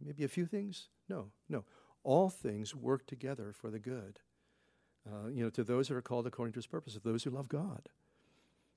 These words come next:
And I think sometimes, uh, we don't remember those kind of truths when we're going through a difficult time, when we're facing, you know, some suffering or whatever the situation may be. But look at, look at what he says here,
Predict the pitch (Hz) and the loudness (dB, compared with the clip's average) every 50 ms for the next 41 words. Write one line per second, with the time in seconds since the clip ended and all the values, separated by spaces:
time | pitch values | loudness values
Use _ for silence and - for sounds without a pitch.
0 | _ - - - 110 104 107 107 107 139 127 - - 127 117 - 131 127 127 127 | _ -12 -6 -2 -2 0 0 2 4 2 4 4 4 2 2 4 4 4 4 4
1 | 120 - 107 113 117 113 113 110 113 113 - - 147 147 156 156 - 139 143 147 | 2 0 2 2 4 4 4 2 0 -2 -4 -8 -10 -10 -10 -10 -10 -10 -10 -10
2 | 135 120 120 123 120 135 139 117 120 120 117 131 143 143 143 120 117 113 110 - | -4 0 2 4 4 4 4 4 4 6 6 6 6 6 4 2 2 2 0 -2
3 | - 123 113 113 104 - - - 151 139 120 110 117 107 107 107 104 113 113 113 | -2 -4 -4 -4 -6 -8 -6 -6 -4 -4 -2 -2 -2 -4 -4 -4 -2 -2 -2 -2
4 | 113 107 - - 110 110 107 107 104 - - - - _ _ - 113 113 95 98 | -2 -4 -6 -6 -6 -6 -6 -6 -8 -12 -16 -20 -20 _ _ -10 -10 -8 -4 -2
5 | 120 - - 110 - 113 107 - - - 110 104 107 104 104 104 98 104 104 101 | -2 -2 -2 -4 -4 -4 -6 -6 -6 -6 -6 -6 -4 -6 -6 -6 -4 -4 -4 -4
6 | - - 123 113 113 110 - - 98 92 92 - - - - - - _ - 113 | -2 0 0 2 2 0 -2 -4 -6 -10 -14 -18 -20 -20 -20 -20 -12 _ -2 -2
7 | 107 107 104 - - 120 110 104 - - - 123 117 - - 113 104 104 101 104 | 0 0 0 2 2 2 4 4 4 6 6 6 6 6 2 0 2 2 2 4
8 | 107 110 101 104 - - - 120 - - 113 110 110 - - 104 101 104 98 104 | 2 2 2 0 -2 0 0 -2 0 0 -2 -2 0 -2 -2 -4 -4 -2 2 6
9 | 131 135 113 - - - - - - - - 160 202 214 - 254 - 160 160 208 | 6 6 6 6 2 -8 -20 -8 -2 2 4 6 6 6 4 4 2 4 4 4
10 | 262 240 220 165 147 - - 156 139 - 123 110 110 120 120 | 6 4 4 4 6 8 12 12 12 12 10 4 4 4 2